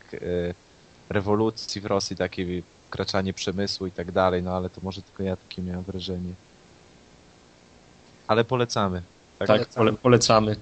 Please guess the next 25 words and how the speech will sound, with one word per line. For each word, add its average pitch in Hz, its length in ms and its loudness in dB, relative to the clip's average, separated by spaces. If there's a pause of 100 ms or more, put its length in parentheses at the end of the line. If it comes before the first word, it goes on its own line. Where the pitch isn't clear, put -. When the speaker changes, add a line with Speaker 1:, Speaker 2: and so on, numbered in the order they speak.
Speaker 2:
polecamy 107 400 -2
książkę. - 460 -6 (400)
Speaker 3:
Ja 123 100 -2
s-, - 180 -12 (220)
po - 80 -4
tych - 460 -14
waszych 113 360 0
opiniach 107 360 0
to - 120 -10
sądzę, 104 320 -8
że 104 120 -8
z 101 80 -8
nią 98 120 -2
się 98 180 -12
zapoznam 101 460 -2
w, - 300 -20
może 98 300 -8
wkrótce, - 540 -6
więc 95 260 -8
też - 160 -16
coś - 200 -20
powiem 101 300 -10
na 95 100 -10
ten 95 180 -16
temat. 120 320 -8